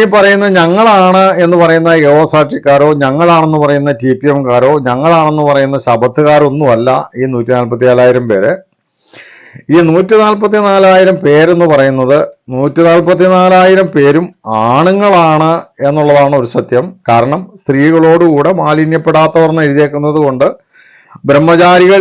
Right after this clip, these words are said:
എന്ന് എഴുതിയേക്കുന്നത് കൊണ്ട് അവർ, ആ, ആണുങ്ങളാണ്. ഈ നൂറ്റിനാൽപത്തിനാലായിരം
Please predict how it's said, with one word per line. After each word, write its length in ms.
എന്ന് 200
എഴുതിയേക്കുന്നത് 680
കൊണ്ട് 240
അവർ, 200
ആ, 140
ആണുങ്ങളാണ്. 460
ഈ 120
നൂറ്റിനാൽപത്തിനാലായിരം 1500